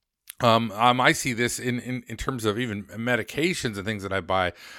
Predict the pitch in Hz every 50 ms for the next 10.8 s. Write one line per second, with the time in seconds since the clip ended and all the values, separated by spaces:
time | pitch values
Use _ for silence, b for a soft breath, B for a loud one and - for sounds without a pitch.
0 | B B - 117 123 123 120 113 110 101 95 110 107 104 98 101 101 92 107 104
1 | 98 85 82 92 101 85 101 127 143 175 143 117 104 95 110 110 110 98 98 104
2 | 101 101 - - 95 98 101 92 87 95 92 87 87 85 85 87 - - 92 98
3 | 90 98 87 - - 117 113 127 120 95 87 90 101 110 - B B B B B
4 | B B - 98 - - 113 104 95 92 82 90 101 92 87 82 98 92 95 95
5 | 95 92 87 85 82 78 76 - _ _ _ _ _ _ _ _ _ _ _ _
6 | _ - - - 87 80 78 92 104 98 90 82 - - 110 120 127 113 - 98
7 | 87 87 b b b b b b b b b _ _ - 127 120 101 98 117 101
8 | 92 127 139 147 147 120 113 107 - - 147 127 104 - - - 117 104 90 113
9 | 107 104 95 95 95 92 82 85 90 90 82 85 87 - - - - 98 98 92
10 | 82 80 87 - - 110 123 131 131 117 101 82 80 78 -